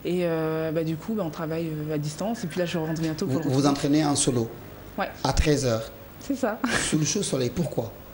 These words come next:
Speaker 1: Bah, du coup, euh, j'attendais d'avoir vraiment toutes les conditions, euh, idéales pour, euh, maintenant, euh, appeler la fédé et leur demander justement d'amener, euh, d'autres athlètes, de jeunes athlètes, pour que j'ai un petit groupe aussi ici.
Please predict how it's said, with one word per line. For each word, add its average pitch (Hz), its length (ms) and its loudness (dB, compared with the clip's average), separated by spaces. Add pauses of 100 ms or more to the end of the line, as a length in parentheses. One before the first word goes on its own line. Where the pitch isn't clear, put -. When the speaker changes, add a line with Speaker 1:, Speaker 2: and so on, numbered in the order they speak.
(1200)
Speaker 1:
Bah, 214 340 8
du 214 120 2
coup, 311 240 4
euh, 247 320 6
j'attendais 226 340 4
d'avoir 214 220 4
vraiment 226 220 4
toutes 226 140 0
les 208 100 4
conditions, 208 600 0
euh, 180 140 2
idéales 202 380 2 (480)
pour, 180 240 0
euh, 175 200 4
maintenant, 190 380 0
euh, 165 720 0 (240)
appeler 175 260 -2
la 170 120 2
fédé 220 520 0
et 175 80 -4
leur 175 140 0
demander 170 380 0
justement 180 360 -2
d'amener, 175 380 0
euh, 151 420 -2
d'autres 165 300 -4
athlètes, 190 320 -2 (420)
de 170 100 -2
jeunes 175 220 0
athlètes, 196 280 -2
pour - 180 -6
que 160 300 -4
j'ai 160 100 -4
un 165 60 -4
petit 165 160 -6
groupe 180 260 -6
aussi 170 200 -6
ici. 226 260 -2